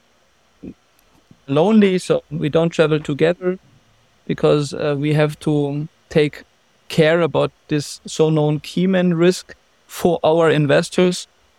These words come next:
Because if either and I get killed, for example, or kidnapped in the same time, it has a bigger impact on our company than if only one of us is, uh, is, uh,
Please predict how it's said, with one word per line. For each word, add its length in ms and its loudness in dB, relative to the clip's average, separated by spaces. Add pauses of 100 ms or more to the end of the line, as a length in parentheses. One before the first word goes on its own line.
(300)
Because 480 0
if 260 -8 (200)
either 440 2
and 360 4
I 440 2 (480)
get 260 -2
killed, 360 2
for 200 0
example, 540 -6
or 200 -4
kidnapped 540 -6
in 140 -4
the 100 0
same 300 -2
time, 480 2 (600)
it 200 0
has 200 0
a 280 -2 (380)
bigger 300 4
impact 640 0
on 240 -4 (160)
our 300 0
company 480 -6
than 300 -4
if 180 -6
only 220 2
one 240 2
of 240 0
us 360 -4 (560)
is, 320 -4
uh, 220 -2
is, 360 0
uh, 160 -4